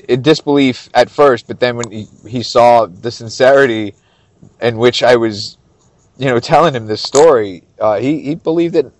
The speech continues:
now too, and it wa-, it was crazy. It really was. And this isn't, I don't tell a ton of people my, my U F O experience or anything like that unless I know that they won't immediately,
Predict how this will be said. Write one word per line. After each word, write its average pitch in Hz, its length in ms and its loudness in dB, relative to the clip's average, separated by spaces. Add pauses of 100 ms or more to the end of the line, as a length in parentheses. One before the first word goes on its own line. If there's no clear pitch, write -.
(120)
now 151 240 2
too, 175 340 2
and 107 180 -6 (380)
it 156 100 2
wa-, 180 60 6
it 170 200 4
was 185 140 -2
crazy. 123 600 -4
It 143 100 -8
really 180 260 2
was. 104 500 0
And 131 240 -6
this 160 160 -4
isn't, 160 340 -4 (200)
I 139 100 4
don't 156 220 0
tell 143 300 4 (140)
a 120 60 -4
ton 143 240 -2
of 120 80 -8
people 110 520 -4
my, 101 400 0 (220)
my 104 140 -2
U 110 200 2
F 107 140 -4
O 107 160 2
experience 98 540 -6
or 98 40 -6
anything 95 220 -10
like 95 160 -6
that 98 240 2
unless 98 380 -2 (320)
I 110 120 -2
know 120 360 4
that 113 280 2 (160)
they 113 240 -2
won't 110 220 -4
immediately, 101 840 -8